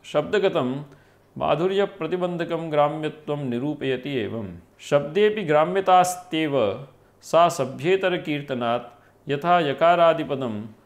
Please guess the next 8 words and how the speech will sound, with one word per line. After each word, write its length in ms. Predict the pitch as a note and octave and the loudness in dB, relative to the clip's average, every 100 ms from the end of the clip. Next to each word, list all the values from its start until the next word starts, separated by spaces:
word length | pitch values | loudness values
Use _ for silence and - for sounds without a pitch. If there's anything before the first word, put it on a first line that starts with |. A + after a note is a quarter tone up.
| _ - | _ -4
रत्युत्सवनिरूपणे। 1400 | C#3+ D3 F#3 F3 - D3+ E3+ C#3 A#2+ G#2+ G2+ A2 G2 F#2 - | -4 -4 -8 -8 -4 -4 -2 -4 -4 -6 -6 -6 -8 -12 -12
सभायाम् 680 | - C#3+ D#3 G#3 G#3+ G#3+ G#3+ F#3+ | -4 0 4 4 4 0 -2 -6
उच्चारणयोग्यं 1120 | C#3+ - G3+ G#3 G#3+ F#3+ F3+ D3 D#3 C#3 D#3 | -8 0 2 4 4 2 0 -4 -6 -6 -6
साधु 380 | - C#3+ F3 | 2 2 2
सभ्यं 540 | F#3 E3 D3 D3+ D#3 F3 - _ - | 0 -4 -4 -8 -8 -12 -16 _ -8
भवति, 600 | A#2 G#2+ G2+ A2+ - - - | -4 -4 -6 -10 -12 -16 -6
तस्मादितरद्भवति 1200 | C3+ - E3+ F#3+ F3+ E3 G3+ F#3+ C#3+ D#3+ F3 F3+ | -6 -4 0 2 2 0 -2 -4 -4 -4 -4 -4
असभ्यं। 540 | C3 B2+ G2+ A2 B2 | -2 -4 -6 -8 -8